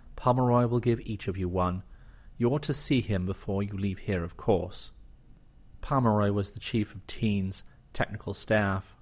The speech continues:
sometimes referred to as the Department of Dirty Tricks. He was a fussy, bald-headed little genius who outfitted all teen agents with their electronic gadgetry and other special equipment.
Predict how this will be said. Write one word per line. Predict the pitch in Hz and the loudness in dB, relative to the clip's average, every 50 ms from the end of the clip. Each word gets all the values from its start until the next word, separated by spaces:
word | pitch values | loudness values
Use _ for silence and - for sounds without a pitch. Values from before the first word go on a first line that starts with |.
| _ _ - | _ _ -16
sometimes | - - 123 113 - - 113 107 101 - | -4 -2 -2 0 2 2 2 2 0 -2
referred | 98 95 - - 110 101 98 | -4 -8 -4 -2 -2 0 0
to | - - 104 95 | -2 -4 -2 -2
as | 98 98 95 | -2 -2 -2
the | 98 95 | -4 -6
Department | 92 - - 120 101 - 95 90 87 | -4 0 2 2 2 2 0 -4 -6
of | 87 | -4
Dirty | - 101 92 92 87 | -2 -2 -2 -2 -4
Tricks. | - - - 107 92 92 - - - - - - - - - - - - - - - - - | -6 -4 -2 -2 -2 -2 -6 -10 -12 -12 -14 -20 -20 -20 -20 -20 -20 -20 -20 -20 -20 -20 -10
He | - - 120 | -4 -2 0
was | 110 - | 0 0
a | 110 98 | -2 -6
fussy, | - - - 127 123 - - 131 127 | 0 2 4 4 4 4 0 -2 -2
bald-headed | 123 - - 110 110 113 120 117 - - 127 110 107 104 95 | -4 -2 2 4 4 6 4 2 0 0 0 0 0 0 -2
little | 104 101 101 92 | -2 -2 -2 -4
genius | 90 - 113 104 104 101 95 92 92 - | -4 -2 -2 0 0 0 -2 -4 -4 -6
who | - 104 95 | -6 -6 -4
outfitted | - 104 107 107 - - 107 101 101 98 | -2 -2 -2 -2 -2 -2 -2 -2 0 2
all | 104 104 110 110 | 2 2 2 2
teen | - - - - 120 110 101 | 0 -4 -4 -2 -2 0 0
agents | 92 90 87 - - 95 92 - - - - - - - - - | 0 -2 -4 -4 -6 -8 -8 -8 -12 -16 -20 -20 -20 -20 -16 -10
with | - 101 - | -8 -4 0
their | 107 98 | 0 2
electronic | 98 95 98 - - - 117 107 101 98 - - | 2 2 0 -2 -2 -2 0 0 0 -2 -4 -2
gadgetry | - 107 107 107 - - - - - - 87 87 - - | 0 2 2 2 0 -2 -8 -12 -10 -8 -8 -8 -8 -8
and | - 101 | -8 -6
other | - 107 101 92 87 | -4 -4 -4 -4 -4
special | - - - 117 - - 98 | -6 -6 -8 -8 -8 -8 -10
equipment. | - - - - - 92 92 85 - | -8 -6 -6 -6 -6 -8 -10 -12 -14